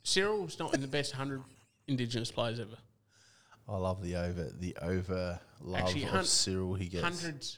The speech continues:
Speaker 1: hundreds probably.
Speaker 2: Hundreds and hundreds.
Speaker 1: <laughs> Hundreds probably over, overstating it a bit, but, but I, he's definitely not in the top twenty.
Speaker 2: Well, speaking of the Indigenous players,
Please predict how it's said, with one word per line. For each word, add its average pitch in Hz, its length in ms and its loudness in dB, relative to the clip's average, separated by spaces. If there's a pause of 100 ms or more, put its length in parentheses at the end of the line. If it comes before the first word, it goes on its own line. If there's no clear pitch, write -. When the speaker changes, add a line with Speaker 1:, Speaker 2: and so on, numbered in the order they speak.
Speaker 1:
hundreds 143 380 0
probably. 120 440 -6 (1080)
Speaker 2:
Hundreds 110 640 2 (100)
and 85 220 -2
hundreds. 95 880 -4
Speaker 1:
<laughs> - 60 -20 (520)
Hundreds 156 400 -4
probably 120 440 -4
over, 113 360 -2 (480)
overstating 113 760 -2
it 113 100 -4
a - 20 -2
bit, 117 200 -4 (160)
but, - 180 -8 (840)
but 135 100 0
I, 131 140 4 (400)
he's 131 100 -6
definitely 170 360 2
not 123 140 -6
in 117 120 -8
the 113 40 -8
top 117 220 -6
twenty. - 340 -8 (1080)
Speaker 2:
Well, 135 240 4 (160)
speaking 151 340 2
of 101 80 2
the 92 140 0
Indigenous 87 420 -6
players, 87 500 -6